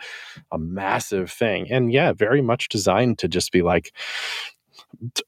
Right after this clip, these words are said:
t-, I don't know, to, to help you build these things in such a low, it's, it's fairly low level A P I. If you go to the D three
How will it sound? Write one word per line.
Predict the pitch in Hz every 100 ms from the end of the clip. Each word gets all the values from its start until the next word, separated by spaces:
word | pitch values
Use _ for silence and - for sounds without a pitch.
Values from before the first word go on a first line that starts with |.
| -
t-, | -
I | 98
don't | -
know, | 123 123 -
to, | 95 -
to | -
help | 107 117 110 120
you | 110 117 113
build | 117 170
these | 101 90 -
things | 98 87 123
in | 127
such | 240 -
a | 240
low, | 120 120 131 135 127
it's, | 139 -
it's | 139
fairly | - 170 214 214
low | 123 120 139
level | 117 107 101
A | 98
P | - 110
I. | 135
If | -
you | 110
go | 95 117 123
to | - 110
the | 98
D | 104 104
three | - 110 90 92